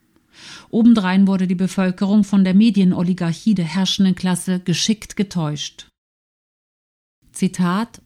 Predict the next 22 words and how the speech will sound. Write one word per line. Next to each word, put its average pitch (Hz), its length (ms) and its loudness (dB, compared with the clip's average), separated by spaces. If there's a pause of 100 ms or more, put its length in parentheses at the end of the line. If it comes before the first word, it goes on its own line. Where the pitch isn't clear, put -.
(140)
"Aber 202 220 2
nicht 233 260 2
mehr 247 120 4
lange", 196 420 2
Zitat 196 420 -2
Ende. 160 460 0 (420)
Das 196 220 -2
hatte 196 180 -2
Boron 202 480 2
warnend 208 480 2
angemerkt. 156 800 0 (420)
Trotz 185 240 -6
Piñeras 190 560 2
Zurücknahme 208 580 0
der 180 220 0
U-Bahn-Fahrpreiserhöhung 196 1400 0
und 202 160 0
seinem 202 260 4
Angebot 226 720 0
punktuellen 208 640 0
sozialen 190 580 0
Ausgleichs 190 800 -4